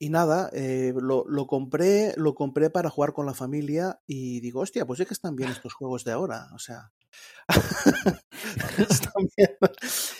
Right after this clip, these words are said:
Y, y ya nos enganchamos. Esto fue más tarde, ¿eh? Me, me he equivocado. Esto igual fue el dos mil,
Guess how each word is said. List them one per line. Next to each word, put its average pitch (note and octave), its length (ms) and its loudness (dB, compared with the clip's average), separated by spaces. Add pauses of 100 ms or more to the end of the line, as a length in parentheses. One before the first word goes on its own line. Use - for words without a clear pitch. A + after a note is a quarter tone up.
(100)
Y, B2+ 560 0 (160)
y B2 180 -4
ya A#2 140 -4
nos A#2+ 180 -8
enganchamos. A#2+ 800 -6
Esto D3 220 -4
fue C#3+ 220 2 (260)
más C#3+ 220 -6
tarde, A2 360 -4
¿eh? F3 40 -2
Me, C#3 200 -4
me C#3 140 -4
he - 20 -4
equivocado. B2 540 -4
Esto - 180 -6
igual E3 220 4
fue D#3 200 4
el F#3+ 140 6
dos C#3 240 -2
mil, C#3 600 -2